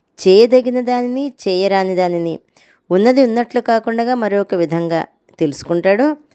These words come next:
ఆ బుద్ధి రాజస బుద్ధి" అని చెప్తున్నాడు. ఎంత చక్కగా ఉందో చూడండి. కొంతమంది బుద్ధి ధర్మాధర్మాలని, కర్తవ్య-, కర్తవ్య-, కర్తవ్యాలని,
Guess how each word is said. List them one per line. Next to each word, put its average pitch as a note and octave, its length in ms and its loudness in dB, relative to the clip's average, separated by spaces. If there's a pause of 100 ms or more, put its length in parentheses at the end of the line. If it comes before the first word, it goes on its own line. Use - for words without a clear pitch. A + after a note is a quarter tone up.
(220)
ఆ E3+ 120 0
బుద్ధి E3 300 0
రాజస E3 380 -2
బుద్ధి" E3 320 -6
అని F3+ 160 -6
చెప్తున్నాడు. C#3 440 -10 (200)
ఎంత D3 160 -8
చక్కగా F3 440 -2
ఉందో F#3 180 -2
చూడండి. D#3 360 -6 (520)
కొంతమంది F3+ 480 0
బుద్ధి A3+ 560 0 (400)
ధర్మాధర్మాలని, B3 1120 0 (420)
కర్తవ్య-, G3 520 0
కర్తవ్య-, A#3 640 -2
కర్తవ్యాలని, A#3+ 880 -2